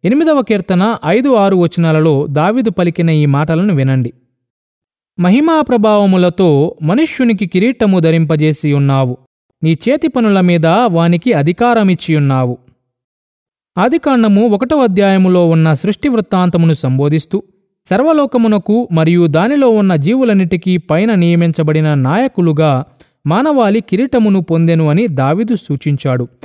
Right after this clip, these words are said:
క్లుప్తంగా, దేవుడు మానవాళిని తన సృష్టి మీద సామంతరాజులుగా నియమించాడు.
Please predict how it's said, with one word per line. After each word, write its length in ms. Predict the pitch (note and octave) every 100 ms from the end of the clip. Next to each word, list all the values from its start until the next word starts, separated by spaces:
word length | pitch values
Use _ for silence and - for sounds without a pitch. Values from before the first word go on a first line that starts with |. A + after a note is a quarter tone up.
| _ _ -
క్లుప్తంగా, 640 | A3+ - D#4+ F3 C#3+ F#3 _ _ C3+
దేవుడు 420 | G3 D4+ D#4+ C#4
మానవాళిని 920 | F3 F#3 C4+ G#3+ F#3 F3 F3+ D3+ D3+ - _ -
తన 140 | E3+ F3
సృష్టి 400 | - G3 - D4+
మీద 160 | B3
సామంతరాజులుగా 1080 | G#3+ G3+ D#3 F#3 C4 G#3 E3+ D#3 D3+ D3 G#3+
నియమించాడు. 680 | G3+ C#3 C3+ B2+ C3+ A#2+ A#2+